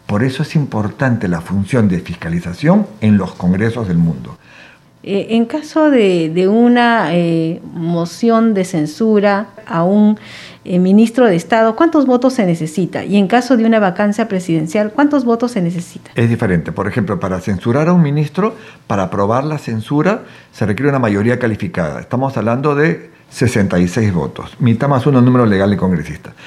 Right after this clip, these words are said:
Speaker 1: No así la del presidente de la República, porque ahí se requieren dos tercios del número legal de congresistas, o sea, ochenta y siete votos. Esto que contamos, se lo cont-, también lo está escuchando la ciudadanía y es importante que sepan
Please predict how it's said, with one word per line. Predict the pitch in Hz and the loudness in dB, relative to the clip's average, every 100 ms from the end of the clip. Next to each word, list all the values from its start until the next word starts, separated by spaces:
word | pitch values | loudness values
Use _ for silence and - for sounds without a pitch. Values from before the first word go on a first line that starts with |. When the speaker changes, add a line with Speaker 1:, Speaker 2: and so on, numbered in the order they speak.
| - - - | -20 -14 2
Speaker 1:
No | 151 180 214 185 | 6 6 6 4
así | 165 190 220 233 - _ | 4 2 2 0 -16 _
la | 110 104 | -2 -2
del | 107 | -2
presidente | 117 107 120 135 | -4 -4 -2 -2
de | 139 | -4
la | |
República, | 135 151 226 185 92 - - - - - - | -6 -4 -2 -2 -2 -6 -12 -20 -20 -10 -2
porque | 117 - | 0 2
ahí | 139 | 2
se | 165 175 | 4 2
requieren | 135 - 160 160 117 - | -2 0 2 2 -2 -8
dos | 131 165 165 - - | -2 0 0 -4 -2
tercios | 196 180 175 165 160 | 0 0 -2 -6 -4
del | 147 120 | 0 2
número | 143 147 | 2 0
legal | 120 107 123 | 0 0 -2
de | 127 | -2
congresistas, | 117 104 92 98 87 87 | -2 -2 -2 -6 -8 -6
o | 87 | -6
sea, | 87 151 190 - - _ | -2 -2 -2 -8 -20 _
ochenta | 101 90 90 85 | -10 -6 -4 -4
y | 82 | -4
siete | 82 117 - | -4 -6 -4
votos. | 85 60 - - - - - _ _ _ _ | -6 -8 -16 -20 -20 -20 -20 _ _ _ _
Esto | 151 147 180 170 | -2 0 -2 -4
que | 143 | -4
contamos, | 127 123 135 139 175 175 - - | -4 -2 0 0 -2 -2 -14 -14
se | - | -6
lo | 110 | -4
cont-, | 101 101 107 | -4 -8 -8
también | 107 117 135 | -2 -2 0
lo | |
está | 127 139 | -2 -4
escuchando | - 127 127 127 | -4 -6 -4 -2
la | 131 | -4
ciudadanía | 120 123 101 104 120 127 | -2 -2 0 0 0 0
y | 135 | -2
es | 127 | -2
importante | 151 139 120 127 127 | -2 -4 -2 -4 -4
que | 127 104 | -6 -6
sepan | 147 135 139 | -4 -2 -4